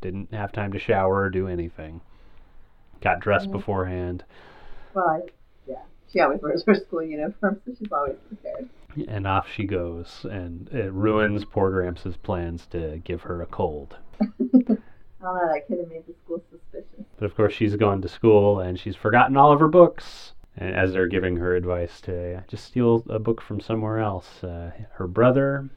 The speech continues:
Speaker 1: has come through and has left a bag of books for her.
Speaker 2: Yeah, at first she's, like,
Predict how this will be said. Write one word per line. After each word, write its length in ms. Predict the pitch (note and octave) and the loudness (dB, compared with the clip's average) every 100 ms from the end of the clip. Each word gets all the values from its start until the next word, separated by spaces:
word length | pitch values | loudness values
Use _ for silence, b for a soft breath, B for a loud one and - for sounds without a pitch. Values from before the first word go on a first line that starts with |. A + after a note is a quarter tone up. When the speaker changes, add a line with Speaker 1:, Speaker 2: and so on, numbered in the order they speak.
| - | -14
Speaker 1:
has 160 | - - | -16 -8
come 240 | - A2+ | -2 -2
through 440 | A2 A2+ A2+ A2 G#2+ | 2 4 6 6 0
and 260 | G2+ F#2+ - | -4 -10 -12
has 180 | G2 - | -14 -8
left 300 | G2 F#2+ - | -6 -6 -6
a 20 | |
bag 320 | - G2 F#2 | -2 0 0
of 140 | F2+ F2 | -4 -8
books 240 | F2 - | -10 -10
for 160 | - E2+ | -12 -10
her. 340 | - E2 - b b b - | -10 -12 -14 b b b -6
Speaker 2:
Yeah, 240 | A3 A3+ | 2 2
at 80 | A3 | 2
first 240 | C4+ C4+ - | 2 0 0
she's, 160 | D#4 | -2
like, 200 | A3+ G3+ | 0 -2